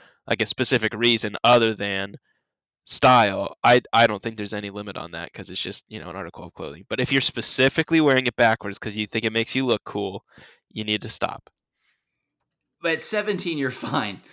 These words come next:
Speaker 2: But at some <laughs> point in your senior year, at some point in your senior year,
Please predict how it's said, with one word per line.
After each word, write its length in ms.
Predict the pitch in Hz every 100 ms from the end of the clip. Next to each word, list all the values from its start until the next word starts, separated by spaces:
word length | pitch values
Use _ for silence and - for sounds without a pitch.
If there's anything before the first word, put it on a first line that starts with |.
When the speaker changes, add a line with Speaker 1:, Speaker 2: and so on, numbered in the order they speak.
| - _ _
Speaker 2:
But 180 | 160 147
at 100 | 160
some 240 | - 202 190
<laughs> 20 |
point 420 | - - 240 -
in 60 | 214
your 120 | 175
senior 380 | - 190 196 160
year, 420 | 160 139 98 - - - _
at 100 | 147
some 160 | 165 202
point 140 | 208
in 60 | 180
your 80 | 160
senior 260 | 165 156
year, 400 | 143 143 117 110